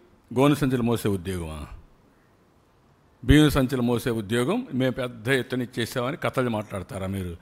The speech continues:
వీళ్ళు పోయే చేసే పనులు ఇలాంటి తప్పుడు పనులా? ఎప్పుడంటే ఇన్-, ఎప్పుడు ఇండ్లకు వెళ్ళడం,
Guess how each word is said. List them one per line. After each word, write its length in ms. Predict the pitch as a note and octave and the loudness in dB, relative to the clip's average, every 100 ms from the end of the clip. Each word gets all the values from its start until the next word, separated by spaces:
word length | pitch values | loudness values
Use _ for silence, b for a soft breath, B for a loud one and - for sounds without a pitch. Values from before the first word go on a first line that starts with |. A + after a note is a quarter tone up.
| b - | b 2
వీళ్ళు 200 | C3 C3+ | 4 6
పోయే 260 | D3 D3+ D3 | 6 4 2
చేసే 220 | C#3+ C#3+ | 0 0
పనులు 240 | A#2+ C3 | 0 0
ఇలాంటి 260 | C#3 A#2+ A2 | 0 -2 -4
తప్పుడు 260 | A#2 A2+ A2 | -4 -4 -2
పనులా? 360 | G2 F2+ E2 - _ _ _ _ _ _ _ _ | -4 -4 -12 -16 _ _ _ _ _ _ _ _
ఎప్పుడంటే 520 | A#2+ B2 C#3 C#3+ C#3+ | 2 6 6 4 2
ఇన్-, 140 | C3 C#3 | 0 -2
ఎప్పుడు 220 | A2 A#2 | -4 -2
ఇండ్లకు 260 | B2 C3+ A#2+ | 0 0 0
వెళ్ళడం, 340 | A#2 A#2+ F#3 | -2 -4 -6